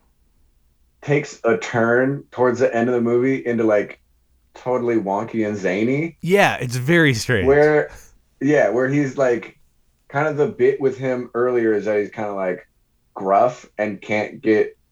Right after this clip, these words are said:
Speaker 1: Henry's last name right.
Speaker 2: Yeah, he always is saying, like, "Rottweiler."
Speaker 1: Rosenberger.
Speaker 2: Yeah.
Speaker 1: And then all of a sudden, he's, like, down on his knees
Speaker 2: Yeah, the
Speaker 1: asking
Speaker 2: final
Speaker 1: Henry
Speaker 2: is a,
Speaker 1: Rosenberger.
Speaker 2: of, like, a weird final moment. Like, he's very much, like,
Speaker 1: <laughs>
Speaker 2: a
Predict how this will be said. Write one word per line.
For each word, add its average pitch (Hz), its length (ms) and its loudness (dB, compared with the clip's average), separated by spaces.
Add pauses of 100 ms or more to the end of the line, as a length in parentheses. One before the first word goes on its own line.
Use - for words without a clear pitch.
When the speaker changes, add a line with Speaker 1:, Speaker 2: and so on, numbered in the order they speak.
Speaker 1:
Henry's 101 540 -4
last 95 280 2
name 98 200 -2
right. 127 220 2
Speaker 2:
Yeah, 127 140 4
he 123 100 2
always 127 280 2
is 117 120 -4
saying, 110 280 -2
like, 101 220 -4
"Rottweiler." 110 1600 -4 (120)
Speaker 1:
Rosenberger. 123 1000 2 (320)
Speaker 2:
Yeah. 98 200 -10 (200)
Speaker 1:
And 139 180 0
then 147 300 0 (300)
all 143 320 4
of 156 100 0
a 156 100 0
sudden, 135 420 -2
he's, 120 300 -6
like, 110 340 -2 (160)
down 123 340 -2
on 127 180 -2
his 117 320 -4
knees 110 440 -2
Speaker 2:
Yeah, 196 140 4
the 165 60 0
Speaker 1:
asking - 260 0
Speaker 2:
final 226 280 4
Speaker 1:
Henry - 160 2
Speaker 2:
is 110 80 2
a, - 40 6
Speaker 1:
Rosenberger. 214 360 2
Speaker 2:
of, 190 200 6
like, 196 160 2
a 170 140 -4 (200)
weird 220 380 -2
final 185 320 2
moment. 156 340 2
Like, 127 140 0
he's 143 200 -4
very 190 280 2
much, 165 340 -2
like, 127 340 0
Speaker 1:
<laughs> - 0 -
Speaker 2:
a 123 440 0